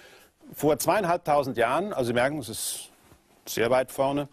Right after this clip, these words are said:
vor zweieinhalbtausend Jahren hat der griechische Naturphilosoph Demokrit die unteilbaren Teilchen eingeführt. Atomos, die Atome. Und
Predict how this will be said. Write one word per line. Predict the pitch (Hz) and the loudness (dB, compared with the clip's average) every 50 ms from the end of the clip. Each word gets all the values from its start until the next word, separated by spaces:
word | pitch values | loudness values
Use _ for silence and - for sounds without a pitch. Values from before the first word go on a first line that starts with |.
| - - - - - - _ _ | -14 -20 -20 -20 -20 -20 _ _
vor | - - 135 | -2 0 0
zweieinhalbtausend | 120 - 151 175 196 170 170 175 - - 139 139 127 131 107 107 | 2 2 0 0 2 0 0 0 2 2 2 2 2 0 0 2
Jahren | 104 107 127 143 160 139 - _ | 2 2 2 0 -2 -4 -8 _
hat | - - 131 139 - - - - | -6 -6 -6 -6 -6 -4 -2 0
der | 131 113 | 0 0
griechische | - - 135 165 180 170 165 135 147 131 | 0 0 0 0 0 0 0 0 0 0
Naturphilosoph | 131 131 123 110 - - 175 - - 151 135 - 147 147 - - | 0 0 -2 -2 0 0 0 2 0 0 0 2 0 0 0 0
Demokrit | - 135 131 135 127 110 - 139 175 190 - - - _ _ _ _ _ _ _ _ - - _ - | 0 2 2 2 2 2 2 2 2 2 0 -6 -14 _ _ _ _ _ _ _ _ -20 -20 _ -2
die | 156 175 - | -2 0 4
unteilbaren | - 247 269 277 247 - 143 139 147 156 165 160 - - 131 139 147 143 147 131 | 4 6 6 6 4 2 2 2 2 2 0 0 2 2 4 4 2 0 -2 -4
Teilchen | - - 131 143 160 143 - 127 123 - | 0 0 2 2 2 0 -4 -8 -8 -4
eingeführt. | 117 123 135 123 117 - - 117 101 90 - - - - - _ _ _ - | -2 -2 -2 -2 -4 -6 -4 -4 -6 -6 -8 -12 -16 -16 -20 _ _ _ 0
Atomos, | 135 135 139 - - - - 185 151 123 104 87 - - - - - - - _ _ _ _ _ _ _ - | 0 0 0 -2 -2 0 0 0 0 0 -2 -4 -4 -4 -4 -4 -6 -6 -10 _ _ _ _ _ _ _ -8
die | - 135 | -4 -4
Atome. | 123 - - 165 185 160 120 - - _ _ _ _ _ _ _ _ _ - - - - - _ | -4 2 4 4 4 4 2 -2 -14 _ _ _ _ _ _ _ _ _ -20 -20 -20 -20 -12 _
Und | - 185 175 175 - - | 0 2 2 2 -2 -6